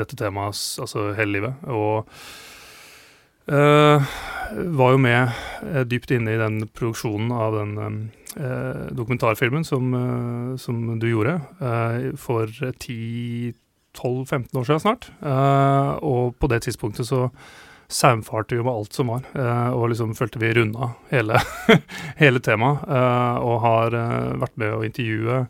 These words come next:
veldig mange av de som har, eh, f-, forsket dypt på dette her i veldig mange år. Eh, så selv om jeg nok ikke er like oppdatert som deg, Andrea, så, eh, er jeg litt sånn hakk i hæl for det.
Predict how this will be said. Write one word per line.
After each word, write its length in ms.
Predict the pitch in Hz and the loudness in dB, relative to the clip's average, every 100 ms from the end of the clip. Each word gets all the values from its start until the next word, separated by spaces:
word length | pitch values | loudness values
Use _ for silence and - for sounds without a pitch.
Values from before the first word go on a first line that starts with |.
| - - - - - - | -8 -20 -20 -20 -20 -8
veldig 340 | 135 123 107 107 | 2 4 4 2
mange 240 | 110 101 | 0 0
av 80 | 104 | -2
de 120 | 104 | -4
som 320 | 104 107 110 | -4 -6 -4
har, 340 | 107 104 104 107 | -2 -2 -2 -2
eh, 680 | 113 110 117 123 135 127 135 | -4 -4 -6 -6 -8 -8 -10
f-, 200 | 147 - 160 160 | -12 -16 -14 -8
forsket 380 | 151 - - 127 - | -6 -6 -10 -18 -8
dypt 240 | 120 113 | -6 -4
på 140 | - 123 | -2 -2
dette 140 | - | 2
her 160 | 113 113 | 4 4
i 120 | 117 | 2
veldig 280 | 120 107 107 | 0 0 0
mange 260 | 107 123 185 | -2 -2 -2
år. 60 | - - - | -6 -12 -6
Eh, 600 | 120 117 117 120 120 131 | -2 0 0 -2 -2 -4
så 540 | - 131 117 123 123 127 _ - - - - - | -4 0 2 2 2 -2 _ -20 -20 -20 -20 -4
selv 220 | - 127 | 2 4
om 80 | 143 | 6
jeg 20 | |
nok 140 | 165 196 | 4 2
ikke 160 | - | 4
er 80 | 175 | 6
like 460 | 202 196 143 - 135 | 6 4 4 2 0
oppdatert 300 | 131 123 123 | 2 2 2
som 80 | 131 | 4
deg, 140 | 123 | 4
Andrea, 220 | 107 117 151 | 4 4 2
så, 200 | - 139 135 131 | 4 4 6 6
eh, 920 | 131 127 127 127 131 135 147 - 156 | 4 4 2 0 0 -2 -4 -8 -8
er 140 | 147 156 | -4 0
jeg 100 | 135 | 0
litt 80 | 143 | 0
sånn 160 | 139 123 120 | 0 -2 0
hakk 220 | 117 - | -2 0
i 40 | 127 | 4
hæl 160 | 175 226 | 2 0
for 160 | - 170 | 2 4
det. 140 | 226 | 4